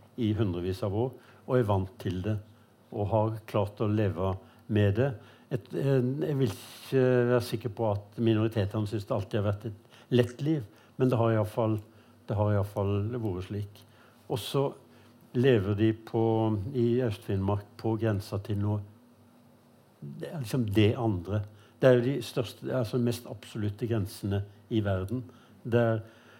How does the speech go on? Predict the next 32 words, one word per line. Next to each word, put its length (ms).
n-, 480
når 240
du 40
drar 280
til 80
Storskog 640
i 180
Sør-Varanger, 600
så 160
er 220
det 80
noe, 160
og 220
går 300
over 280
grensa, 400
så 140
er 60
det 80
noe 80
helt 240
nytt 400
som 220
begynner. 340
Det 80
er 160
nytt 220
språk, 600
det 160
er 20
en 160
ny 160